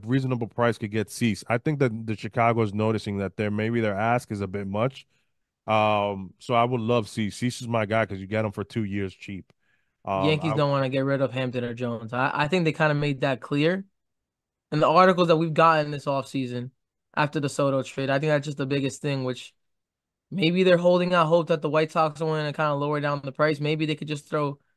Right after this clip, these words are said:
Speaker 2: you know, Arias in there instead of Hampton or Jones. But at this point, we're getting later and later. I think they're just gonna go hold on to him and then maybe reassess,
Speaker 1: Correct.
Speaker 2: um, the market at the deadline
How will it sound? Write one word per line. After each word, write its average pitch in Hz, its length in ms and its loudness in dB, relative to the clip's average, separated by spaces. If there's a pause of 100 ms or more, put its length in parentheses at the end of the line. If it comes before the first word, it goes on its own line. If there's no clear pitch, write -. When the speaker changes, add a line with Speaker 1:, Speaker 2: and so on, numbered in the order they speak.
(160)
Speaker 2:
you 143 80 0
know, 147 100 2
Arias 160 540 4
in 170 120 -2
there 170 280 4
instead 160 320 -2
of 156 100 -2
Hampton 165 480 -2
or 165 280 0
Jones. 170 440 0
But 147 320 0 (1120)
at 151 80 -16
this 160 140 -4
point, 165 200 2
we're 160 80 -2
getting 156 200 2
later 156 240 2
and 147 100 -2
later. 143 240 -2
I 135 40 -2
think 160 160 0
they're 156 80 -4
just 147 80 -10
gonna 165 140 2
go 143 80 0
hold 147 240 0
on 151 220 4
to 156 120 -4
him 143 100 -6
and 147 100 -6
then 143 100 -2
maybe 147 260 2
reassess, 147 800 -2 (560)
Speaker 1:
Correct. 110 280 -4
Speaker 2:
um, 135 520 -2
the 143 120 -4
market 147 420 4
at 143 120 0
the 143 80 -6
deadline 135 540 -2